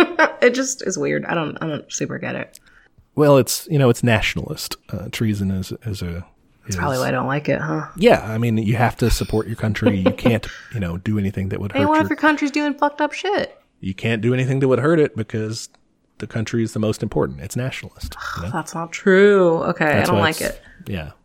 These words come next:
Speaker 1: <laughs>
Speaker 2: It's terrible.
Speaker 1: That's why I don't like it.
Speaker 2: That's why it's executable, whereas, you know, instead of, instead of a normal crime.
Speaker 1: That's bad.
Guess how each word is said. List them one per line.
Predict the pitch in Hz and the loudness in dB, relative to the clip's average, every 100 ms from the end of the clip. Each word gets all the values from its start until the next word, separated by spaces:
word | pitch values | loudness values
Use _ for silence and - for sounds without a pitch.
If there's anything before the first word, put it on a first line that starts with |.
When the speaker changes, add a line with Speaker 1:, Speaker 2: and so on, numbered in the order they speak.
| _ | _
Speaker 1:
<laughs> | 214 - - - - 127 | -10 -10 -18 -20 -20 -20
Speaker 2:
It's | - | -8
terrible. | 92 90 | 0 0
Speaker 1:
That's | 156 | 4
why | 202 175 | 4 4
I | |
don't | - | 2
like | 101 | -2
it. | - | 2
Speaker 2:
That's | 135 160 | 4 8
why | 151 | 6
it's | 151 | 6
executable, | 147 - - 156 127 78 85 | 2 2 2 4 4 2 -4
whereas, | 98 92 90 92 - | -4 -4 -6 -8 -8
you | 101 | -6
know, | 95 90 | -4 -6
instead | 90 - 87 | -8 -8 -8
of, | 82 - _ _ _ _ - | -8 -12 _ _ _ _ -20
instead | 110 92 | -12 -8
of | 90 | -6
a | |
normal | 87 92 87 | -2 -2 -2
crime. | 76 98 95 110 _ _ _ _ _ _ _ _ - | -6 -10 -12 -14 _ _ _ _ _ _ _ _ -10
Speaker 1:
That's | 175 | -6
bad. | - 151 | -2 -2